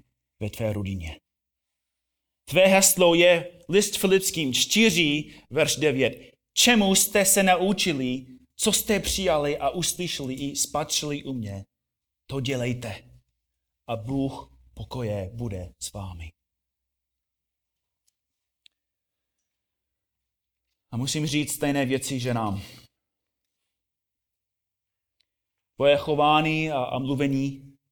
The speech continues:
ke tvému manželovi učí tvé dcery, jakou ženou musí být a jak musí se chovat ke svému manželovi.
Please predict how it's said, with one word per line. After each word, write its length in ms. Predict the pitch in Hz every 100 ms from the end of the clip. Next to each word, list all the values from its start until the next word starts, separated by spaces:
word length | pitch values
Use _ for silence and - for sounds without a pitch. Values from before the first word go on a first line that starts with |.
| _
ke 140 | 131
tvému 340 | 123 - 135 135
manželovi 680 | 131 131 135 131 131 127 127 _ _ _ _ _ -
učí 500 | 156 - 143 127 123
tvé 220 | 123 131
dcery, 560 | 131 147 123 104 107 - _ _ _ _ _ _ -
jakou 520 | 131 143 160 147 147
ženou 680 | 151 143 113 104 113 120 _ -
musí 280 | 120 - 123
být 260 | 107 98 _ _ _ _ _ _ _ _ _ _ _ _ _
a 40 | 113
jak 240 | 123 127
musí 300 | 135 135 127
se 160 | - 127
chovat 420 | - 123 120 104
ke 160 | - 113
svému 340 | - 113 107
manželovi. 560 | 98 101 98 90 90